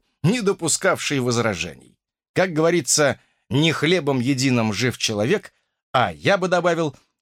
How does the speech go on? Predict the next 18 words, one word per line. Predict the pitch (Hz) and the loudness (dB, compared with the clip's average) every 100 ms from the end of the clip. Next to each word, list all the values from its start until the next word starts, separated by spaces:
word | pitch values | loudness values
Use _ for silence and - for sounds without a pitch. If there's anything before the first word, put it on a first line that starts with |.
| - | -6
что | - 180 | -2 0
и | 185 165 | 0 -2
одного | - 156 180 196 | -2 0 0 0
кофе | 196 - 185 226 | -2 -2 -2 -2
тоже | 226 - 160 123 160 | -6 0 0 2 0
недостаточно. | 160 156 147 - 92 85 - 90 85 _ _ _ _ _ | 0 -2 -2 -2 -6 -4 -6 -6 -8 _ _ _ _ _
Поэтому | 143 175 160 139 | 0 0 0 0
я | 131 | 0
подозвал | 120 135 123 131 131 | 0 0 0 0 0
официанта | 107 - - 165 170 180 170 _ _ _ | 0 -2 0 0 0 -2 -4 _ _ _
и | 151 | -2
заказал | 175 190 170 170 165 | 0 0 0 0 -2
копченую | 120 131 - 120 95 85 | -2 -2 0 -2 -2 -2
селедку, | - 123 196 196 175 170 | -2 0 0 -2 -4 -6
оладьи, | - 104 147 175 147 156 - | 0 2 2 0 -2 -6 -6
яичницу, | 95 175 220 - 185 - 165 | -4 -2 -2 -2 -4 -2 -6
колбасу, | - 147 123 135 - 196 170 80 | -2 0 2 2 0 0 -4 -6
бекон, | - 160 226 196 175 110 | -4 -2 0 -2 -2 -4